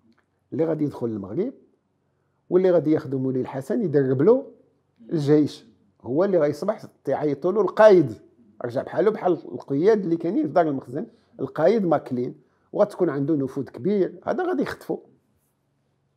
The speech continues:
عاود غتبقى يا لا سير تفاوض كذا كذا، غادي يحكموا ألف ليفر ستيرلينغ.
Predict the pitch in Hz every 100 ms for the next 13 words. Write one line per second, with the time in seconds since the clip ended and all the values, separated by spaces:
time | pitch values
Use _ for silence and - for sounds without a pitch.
0 | _ _ _ _ _ _ _ _ _ 135
1 | 160 175 165 147 143 - - 135 127 123
2 | 127 143 185 170 160 - 151 175 175 147
3 | - 131 127 175 180 185 156 151 131 151
4 | 185 285 - _ _ _ 143 175 190 -
5 | 175 196 - - _ _ _ _ _ _
6 | - 208 196 - 175 147 123 - 131 104
7 | 92